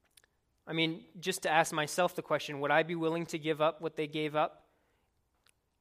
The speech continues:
if Jesus had asked me to do so, to follow him? I mean, we're not all called to,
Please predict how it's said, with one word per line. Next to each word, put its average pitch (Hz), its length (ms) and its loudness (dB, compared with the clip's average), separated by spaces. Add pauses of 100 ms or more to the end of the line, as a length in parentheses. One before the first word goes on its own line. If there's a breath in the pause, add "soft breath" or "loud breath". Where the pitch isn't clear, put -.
(280)
if 156 140 -8
Jesus 151 340 -6
had 156 100 0
asked 143 260 4
me 156 100 -4
to 156 120 -8
do 147 200 -6
so, 160 220 -4
to 156 120 -10
follow 147 360 0
him? 165 220 -6 (1700)
I 175 40 -20
mean, 151 260 -8 (160)
we're 170 200 0
not 175 200 8
all 160 140 8
called 156 440 0
to, 147 240 -2